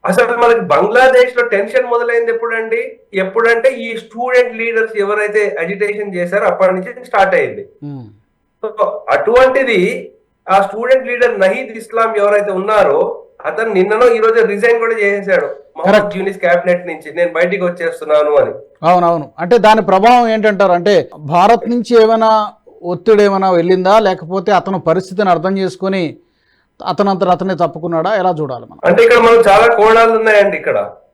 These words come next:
Speaker 1: ఇక్కడ చూడాల్సింది ఏంటంటే అతను బయటికి వచ్చేసాడు.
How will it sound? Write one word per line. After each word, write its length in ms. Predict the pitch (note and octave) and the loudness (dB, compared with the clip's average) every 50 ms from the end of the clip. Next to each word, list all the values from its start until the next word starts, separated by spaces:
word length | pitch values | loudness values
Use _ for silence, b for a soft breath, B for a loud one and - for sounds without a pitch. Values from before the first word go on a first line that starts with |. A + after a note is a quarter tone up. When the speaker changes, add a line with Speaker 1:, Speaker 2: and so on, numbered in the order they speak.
| _ _ _ _ _ _ C3+ | _ _ _ _ _ _ -16
Speaker 1:
ఇక్కడ 220 | C#3 - E3+ E3 - - | -10 -8 -8 -8 -6 -4
చూడాల్సింది 460 | E3+ F#3 F#3+ G3+ G3 G#3+ G#3+ G#3 G#3 | 0 2 2 2 2 0 -2 0 0
ఏంటంటే 760 | G3+ G#3 G#3 A3 G#3+ A3 A3+ A3+ G#3 F#3 F#3+ G#3+ - - - - - _ _ _ _ _ _ - | 0 0 0 -4 -4 -2 -2 0 0 0 0 -2 -4 -6 -10 -16 -20 _ _ _ _ _ _ -8
అతను 300 | C3+ D3+ F#3 G#3 A3+ G#3+ | -6 -4 -2 -2 -2 0
బయటికి 340 | F#3+ G3 G3+ G#3 G#3 A3+ A3 | 2 2 2 2 0 0 -2
వచ్చేసాడు. 680 | G#3+ - G#3+ G#3 G3+ - G3+ F3+ - - - - - | -2 0 0 0 0 2 2 2 2 2 -2 -6 -10